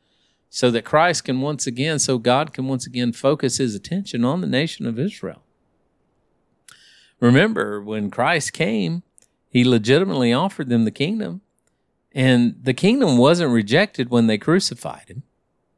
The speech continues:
They had to crucify him. I mean, the book of Hebrews tells us clearly that he had to be crucified. Where's that at? It's in, uh, Hebrews chapter number nine. And look down here in verse number,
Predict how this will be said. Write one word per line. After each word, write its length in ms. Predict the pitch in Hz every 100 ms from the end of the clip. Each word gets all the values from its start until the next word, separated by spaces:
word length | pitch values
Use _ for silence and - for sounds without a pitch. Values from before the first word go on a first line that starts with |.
| _ _ _ _ -
They 200 | 117 135
had 240 | 180 247
to 60 | 151
crucify 640 | - 98 - 92 98 73
him. 80 | - _ _ _ _ _ _ _ _
I 120 | 123
mean, 180 | 120 113
the 60 | 120
book 200 | 151 156
of 80 | 135
Hebrews 460 | 196 214 165 123
tells 340 | 135 123 117 110
us 120 | -
clearly 420 | - 190 202 131
that 180 | 117 110
he 100 | 117
had 220 | 170 165
to 60 | 131
be 160 | 123
crucified. 720 | 131 185 190 - 113 107 165 - _ _ _ _ _
Where's 260 | 151 147 139
that 220 | 135 123
at? 260 | 95 82
It's 240 | 98 - 127
in, 420 | 113 104 101 98
uh, 340 | 95 87 85
Hebrews 640 | 76 143 160 151 151 143 139
chapter 340 | 147 139 -
number 220 | 143 131 107
nine. 580 | 110 135 165 180 180 - _ _ _ _ _ _ _ _ _ -
And 280 | 104 98 107
look 140 | 127
down 280 | 151 143 131
here 160 | 143
in 100 | 127
verse 320 | 117 131 120 -
number, 720 | 120 120 113 107 101 95